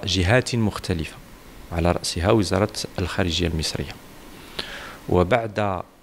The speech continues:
نصف ساعة اتصل بي وزير الر-، الشباب والرياضة المصري، الذي قدم باسمه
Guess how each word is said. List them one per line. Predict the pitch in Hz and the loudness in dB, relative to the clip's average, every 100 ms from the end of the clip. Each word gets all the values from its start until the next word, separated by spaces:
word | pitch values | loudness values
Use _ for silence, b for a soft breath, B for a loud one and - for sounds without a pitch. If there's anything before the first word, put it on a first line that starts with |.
| - | -4
نصف | 110 139 - - - | -2 -2 -6 -12 -14
ساعة | - - 95 80 95 - - - - - B B B B B - - - - | -6 -2 -2 -2 -8 -10 -20 -20 -20 -20 B B B B B -20 -20 -20 -6
اتصل | - 117 117 95 | -2 2 2 2
بي | 95 104 | 2 4
وزير | 98 87 82 117 147 147 - - - - - - - - - - | 4 4 4 6 6 4 -2 -14 -20 -20 -20 -20 -20 -20 -18 -2
الر-، | 101 92 - | 0 0 -4
الشباب | - - 98 120 113 | -6 -4 2 2 4
والرياضة | 107 98 101 107 117 | 0 2 2 4 4
المصري، | 113 123 - - - - - - - B B B - | 4 4 4 0 -8 -20 -20 -20 -20 B B B -2
الذي | 92 92 98 117 143 151 - - - - - - | 4 4 6 4 4 2 -2 -16 -20 -20 -8 0
قدم | 123 110 110 101 95 98 - - - - - - - - - - - - 87 | 2 4 4 6 6 4 0 -16 -20 -20 -20 -20 -20 -20 -20 -20 -20 -4 0
باسمه | 87 73 82 - - 117 104 147 | 2 0 2 4 6 4 4 2